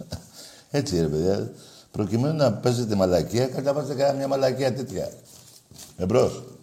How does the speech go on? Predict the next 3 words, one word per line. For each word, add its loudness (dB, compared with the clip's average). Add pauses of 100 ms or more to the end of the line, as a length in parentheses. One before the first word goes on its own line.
(4000)
Τι -20
τραβάμε. -20 (540)
Ναι. 0